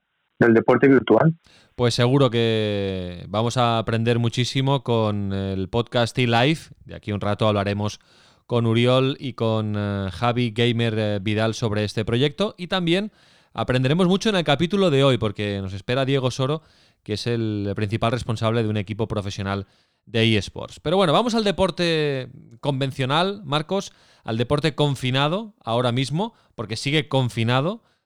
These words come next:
Speaker 2: toda actividad, eh, deportiva, pero ya tenemos algunas certezas, se ha hablado sobre todo de fútbol a nivel de Europa, tenemos algunas certezas y, mm, algunos planes que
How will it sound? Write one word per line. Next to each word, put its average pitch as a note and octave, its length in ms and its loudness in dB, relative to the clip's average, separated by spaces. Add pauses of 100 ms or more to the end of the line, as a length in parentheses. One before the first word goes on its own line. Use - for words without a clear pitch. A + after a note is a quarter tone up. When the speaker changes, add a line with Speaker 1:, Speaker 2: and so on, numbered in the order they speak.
(120)
Speaker 2:
toda A2 1120 0
actividad, A2 600 -2
eh, G2 800 -4
deportiva, A2 680 -2 (560)
pero B3+ 520 0 (100)
ya F3+ 340 -2
tenemos F#3 460 0
algunas F3+ 640 -2
certezas, E3 600 -2
se - 100 -4
ha B2 40 2
hablado D#3+ 160 2
sobre D#3 220 -2
todo D3 240 0
de C3 120 -2
fútbol B2+ 720 0
a A2 120 -14
nivel B2+ 360 -4
de B2+ 60 0
Europa, C3 500 0 (380)
tenemos F#3 280 -2
algunas F3+ 380 0
certezas G3 840 -2
y, F3+ 400 -8
mm, C3 500 -8
algunos D3 440 -4
planes F3 520 -4
que C#3+ 520 -2